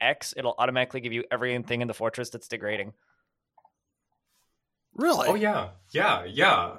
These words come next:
Speaker 3: Um,
Speaker 2: Oh.
Speaker 3: because I stumbled on this, uh, on accident, like, a while ago, and I was like, "Hmm, I just kinda want to sell the dumb stuff that the humans kept dropping in my tavern. Um, so let's,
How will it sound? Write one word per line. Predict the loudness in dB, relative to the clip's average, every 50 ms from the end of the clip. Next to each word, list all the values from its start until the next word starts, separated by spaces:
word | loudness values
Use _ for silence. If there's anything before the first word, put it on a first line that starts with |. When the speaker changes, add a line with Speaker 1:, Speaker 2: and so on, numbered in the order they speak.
| -4 0
Speaker 3:
Um, | 0 2 2 0 -4 -8 -2 0
Speaker 2:
Oh. | 2 4 4 4
Speaker 3:
because | 4 4 2 0 -2 -8 -14 -20 _ _ _ _ _
I | 0 0
stumbled | 0 -2 -8 -6 0 0 0 0 0 -4 -4 -6 -6 -8 -8
on | -8 -8 -2
this, | 2 2 2 2 2 -4 -10 -8 -2
uh, | 0 0 0 0
on | -2 -4 -6
accident, | -6 -8 -10 -12 -12 -8 -8 -4 -2 -2 -2 -2 -4 -4
like, | -6 -6 -6 -8
a | -10
while | -6 -6 -4 -4 -4 -4 -4 -6
ago, | -4 -2 0 0 0 0 -2 -6 -12 -18 -20 _ _ _ _ _ _ _
and | -2 0 0 0
I | -2 -2
was | 0 0 -2 0 0
like, | 0 0 0 -6 -16 -20 _ _ _
"Hmm, | -2 0 2 2 0 0 -2
I | -2 0 0 0 0 -2 -8 -16 _ -18 -12
just | -6 -4 -4 -4 -4 -6 -2
kinda | 0 0 2 2
want | 2 2 0 0 0
to | -6 -10
sell | -10 -10 -2 0 2 2 2 2
the | -2 -4
dumb | -6 -2 -2 -2 0 0 -2 -4
stuff | -6 -4 0 2 4 4 2 0 -8 _
that | -2 0 0 0 -2 -4 -8
the | -10 -10
humans | -8 -6 -8 -4 -4 -4 -4 -4 -8
kept | -8 -4 -4 -4 -4 -4
dropping | -2 0 0 0 0 -2 -4 -4
in | -2 -2
my | -2 -4
tavern. | -4 -4 -6 -8 -4 -2 -2 -2 0 -2 -4 -6 -10 _ _ _ _ _ _ _ _ _ _ _ _ _ _
Um, | 2 6 6 6 6 4 0 -6
so | -8 -6 -2 -2 2
let's, | 4 4 4 4 0 -6 -8 -8